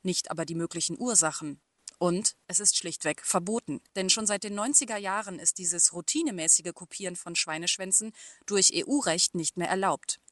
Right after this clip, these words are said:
Deutschland setzt diese Regelung aber nicht konsequent um, viele andere E-U-Länder auch nicht. Die Europäische Kommission hat deshalb noch für dieses Jahr eine Änderung des europäischen Tierschutzrechtes angekündigt.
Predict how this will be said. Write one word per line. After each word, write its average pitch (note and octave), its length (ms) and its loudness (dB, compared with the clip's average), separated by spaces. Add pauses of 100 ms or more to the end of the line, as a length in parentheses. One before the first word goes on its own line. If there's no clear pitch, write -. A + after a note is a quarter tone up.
(380)
Deutschland - 460 2
setzt G3 220 4
diese F3+ 240 2
Regelung F3+ 420 0
aber F3+ 160 0
nicht F#3 220 -4
konsequent F3 560 0
um, A3 240 -2 (260)
viele A#3+ 300 4
andere E3 400 0
E-U-Länder D#3+ 560 -2
auch D#3 220 0
nicht. - 340 -6 (180)
Die F#3 220 -2
Europäische F#3+ 560 4
Kommission G3+ 640 4
hat F#3 120 -2
deshalb F3+ 300 2
noch F3 160 -2
für F3+ 160 -2
dieses A3+ 360 4
Jahr F3 200 2
eine F#3 240 -6
Änderung E3+ 460 -2
des F3 180 6
europäischen F3+ 640 -2
Tierschutzrechtes D#3+ 720 2
angekündigt. D#3+ 760 -6